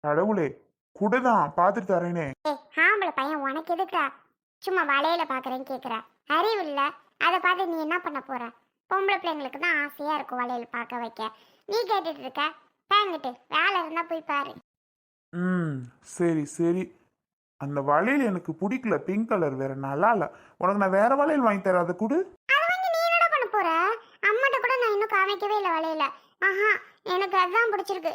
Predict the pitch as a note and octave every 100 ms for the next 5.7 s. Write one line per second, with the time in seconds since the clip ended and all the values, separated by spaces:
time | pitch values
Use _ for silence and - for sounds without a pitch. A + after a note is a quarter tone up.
0 | D#4+ F#4+ F#4 G#4 F#4+ F4 E4+ F#4 E4+ E4+
1 | E4+ D#4 D4 C#4 - - - A4+ C5+ A4
2 | E4 A#4 C5+ C5 B4 B4 A#4 A#4 G#4+ G#4
3 | A4 A4 G#4 A4 A#4 G#4 E4+ D4+ - _
4 | _ F#4 G4+ F#4+ D#4 C#4 - - G#4+ C5
5 | - C#5 C5 A#4+ A#4 A#4+ G#4